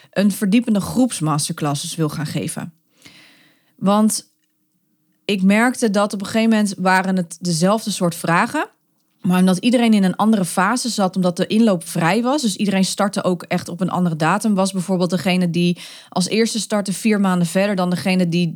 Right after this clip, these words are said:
vier maanden later instapte. En daardoor was het niet lekker, liep het niet lekker om daarin dan groepsmasterclassen in te geven, omdat zij ondertussen al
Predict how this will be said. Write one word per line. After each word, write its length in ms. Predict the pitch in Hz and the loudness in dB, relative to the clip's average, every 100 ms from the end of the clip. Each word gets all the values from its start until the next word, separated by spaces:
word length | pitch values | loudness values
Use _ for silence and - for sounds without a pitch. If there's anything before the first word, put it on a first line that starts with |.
| - | -8
vier 200 | - 185 | -4 -2
maanden 240 | 175 165 165 | 0 0 2
later 300 | 165 165 165 | 0 0 -4
instapte. 640 | 151 147 - 143 - 220 - - - - | -6 -6 -8 -6 -2 -4 -4 -16 -20 -4
En 280 | 190 196 | 0 2
daardoor 480 | 185 185 185 196 196 | 2 2 0 0 0
was 200 | 180 180 | 0 -2
het 220 | 180 - - | -4 -10 -10
niet 340 | 190 185 220 208 | 0 4 4 2
lekker, 500 | 190 214 196 180 - | 0 0 0 2 0
liep 260 | 185 220 | 0 0
het 100 | 226 | 2
niet 160 | 185 220 | 2 4
lekker 280 | 196 214 190 | 2 -2 -4
om 200 | 196 185 | -2 0
daarin 420 | 175 175 175 175 | 2 2 2 2
dan 120 | 170 | 0
groepsmasterclassen 840 | 165 247 - 170 165 - 160 165 - | 0 -4 -2 -2 -2 -2 -2 -2 -4
in 60 | |
te 80 | 165 | -4
geven, 240 | - 165 | -2 -2
omdat 220 | 185 180 180 | 0 0 0
zij 140 | 190 | -2
ondertussen 480 | 185 190 185 202 - | 0 -2 -2 -4 0
al 280 | 175 180 | 2 2